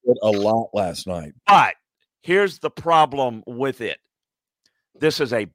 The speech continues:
Speaker 2: big-time cleanup, and it is, I would sure Danny, uh, that Tony would love the job. However, this is almost unfair to take a first-time head coach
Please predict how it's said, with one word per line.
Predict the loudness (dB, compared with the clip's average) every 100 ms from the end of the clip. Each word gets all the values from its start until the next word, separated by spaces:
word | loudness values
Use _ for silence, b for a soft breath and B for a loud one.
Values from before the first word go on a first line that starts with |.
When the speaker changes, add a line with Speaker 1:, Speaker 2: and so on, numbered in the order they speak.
| _
Speaker 2:
big-time | 2 2 2 _ _ -10 2 4 4 0 -8
cleanup, | -12 -6 -4 -2 -2 -2 -6 -20 _ _ _ _ _ -4
and | 0 2
it | 4
is, | 2 2 -2 -8 -10 _ _ _ _
I | -2 -2
would | -2 -8 -10 _ _ -12
sure | -8 2 4 4
Danny, | 4 0 0 -2 -2
uh, | 0 0
that | -4 -4
Tony | -4 -4
would | -4 -6 -4
love | 2 2
the | 2
job. | 0 2 2 0 -8 _ _ _ _ _ _ _ _
However, | -2 2 6 4 4 -4 _ _ _ _ _ _ _ -6
this | -6 -4
is | -4
almost | -2 -2 -2 -4 -6 -4
unfair | -2 -2 -10 0 4 4 2 -6 _ _ -8
to | -8
take | -2 -4 -2
a | -6 -6
first-time | -6 0 0 0 -2 -2 -4
head | -10 -8
coach | -6 -8 -8